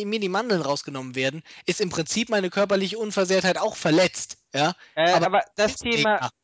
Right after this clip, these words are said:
Speaker 2: aber es gab, es gab einen Gutachter, es gab einen Gutachter im, beim Gerichtsurteil, der sagte, es ist höchst umstritten. Also es
Speaker 1: Ja, es ist
Speaker 2: gibt
Speaker 1: auch höchst umstritten.
Speaker 2: Und dann darf ich das natürlich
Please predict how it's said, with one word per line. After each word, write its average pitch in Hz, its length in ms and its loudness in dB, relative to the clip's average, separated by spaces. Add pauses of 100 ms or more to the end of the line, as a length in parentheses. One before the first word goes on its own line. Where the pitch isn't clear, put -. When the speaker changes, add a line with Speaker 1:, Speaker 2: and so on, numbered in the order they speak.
Speaker 2:
aber 202 240 4
es - 300 -8
gab, 208 380 0
es 180 120 -8
gab 220 220 0
einen 202 60 -18
Gutachter, 269 760 -4
es 196 100 -12
gab 196 200 -4
einen 190 60 -18
Gutachter - 600 -8
im, 185 320 -10
beim 175 200 -2
Gerichtsurteil, 185 720 -4
der 165 160 -2
sagte, 175 480 -2
es 160 220 -10
ist 160 200 -14 (160)
höchst 302 380 -2
umstritten. 185 720 -6 (240)
Also 147 200 -4
es 160 140 -8
Speaker 1:
Ja, 175 180 2
es - 140 -20
ist 269 120 -14
Speaker 2:
gibt - 100 -4
Speaker 1:
auch 165 180 -2
höchst 165 260 -4
umstritten. 139 540 -10
Speaker 2:
Und 185 140 -2
dann 233 100 2
darf 233 180 4
ich 208 60 -14
das 202 140 -4
natürlich 185 320 -10